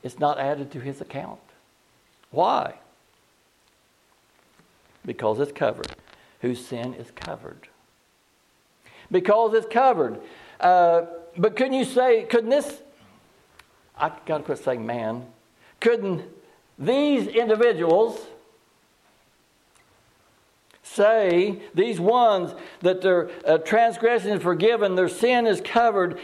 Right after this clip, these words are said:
and whom the Lord will not impute iniquity, and who, in whose spirit there is no guile? Couldn't these individuals say,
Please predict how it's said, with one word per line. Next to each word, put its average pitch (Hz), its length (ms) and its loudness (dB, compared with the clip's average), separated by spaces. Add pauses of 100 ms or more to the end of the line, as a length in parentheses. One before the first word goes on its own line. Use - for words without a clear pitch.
and 180 160 2
whom 226 160 2
the 208 80 4
Lord 233 280 4
will 214 120 2
not 226 240 4
impute 214 340 -2
iniquity, 185 680 2 (200)
and 170 160 2
who, 220 260 2
in 190 200 2
whose 214 320 0
spirit 220 480 2
there 208 180 4
is 208 120 0
no 214 160 4
guile? 196 560 2 (160)
Couldn't 196 260 0
these 233 300 2
individuals 226 600 2
say, 214 440 4